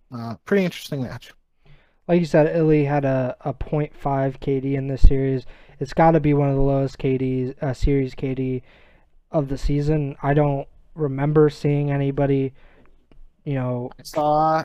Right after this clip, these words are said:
Speaker 1: in the, uh, one sec. In that New York, Florida stomp, Havoc had a point four nine. He went twenty-two and forty-five.
Speaker 2: Oh.
Speaker 1: So one, one death more,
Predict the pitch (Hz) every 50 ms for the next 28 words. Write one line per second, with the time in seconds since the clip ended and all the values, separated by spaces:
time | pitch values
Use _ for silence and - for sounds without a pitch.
0 | - - 135 139 139 139 139 135 135 135 135 131 131 131 127 127 123 120 120 _
1 | _ _ _ - 139 131 131 127 127 131 127 123 123 123 120 120 120 120 117 120
2 | 120 - _ _ _ - 135 - - - - - - - _ - - _ _ _
3 | _ _ _ _ _ _ _ _ _ _ _ - 139 139 139 135 120 127 143 143
4 | 135 139 143 151 151 147 - - - 139 139 135 135 131 131 123 - - - -
5 | - 123 123 123 123 120 117 117 - - - - 127 127 123 127 127 - - 127
6 | 143 - - - 139 127 120 110 _ _ - 131 120 110 101 82 85 80 78 71
7 | 69 64 60 113 127 120 90 - - - - 127 120 107 - - 117 107 - -
8 | - - - - - - 190 190 185 185 180 175 170 160 156 156 151 147 135 127
9 | 127 123 135 139 135 131 127 123 120 - - - - 139 131 131 131 127 127 127
10 | 127 135 127 120 - - - 127 127 127 123 120 120 117 110 117 117